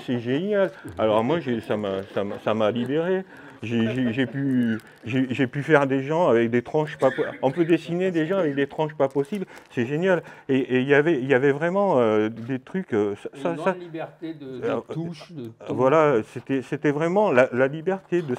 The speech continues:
Speaker 1: ça. Et puis tu vois, ça, ça, c'était, c'était presque du loustal, quoi, tu vois, des, d'av-, d'avoir des, des attitudes en fait, d'avoir, euh, des choses très simples finalement, euh, en noir et blanc comme ça. Ah, on peut dessiner vraiment comme ça.
Speaker 2: Et
Speaker 1: Alors,
Speaker 2: tu
Speaker 1: to-,
Speaker 2: connais Slow Agony ?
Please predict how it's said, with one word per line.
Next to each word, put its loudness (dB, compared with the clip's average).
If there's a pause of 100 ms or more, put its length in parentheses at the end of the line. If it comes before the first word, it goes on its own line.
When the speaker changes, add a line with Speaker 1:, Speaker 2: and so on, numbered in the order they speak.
(120)
Speaker 1:
ça. -2 (260)
Et 0
puis -12
tu -8
vois, 4
ça, -6
ça, -18 (100)
c'était, -18
c'était -6
presque -10
du -4
loustal, -8
quoi, -8
tu -12
vois, -2 (240)
des, 0
d'av-, 0
d'avoir 4
des, 2 (240)
des 2
attitudes 0
en -2
fait, -2
d'avoir, 2
euh, 2 (360)
des 0
choses 0
très -4
simples -4
finalement, -4
euh, 2
en -2
noir 4
et 4
blanc -2
comme -2
ça. -4 (320)
Ah, 2
on 0
peut -2
dessiner -4
vraiment -4
comme -8
ça. -8
Speaker 2:
Et 0
Speaker 1:
Alors, 4
Speaker 2:
tu -18
Speaker 1:
to-, -4
Speaker 2:
connais -10 (320)
Slow -10
Agony ? -8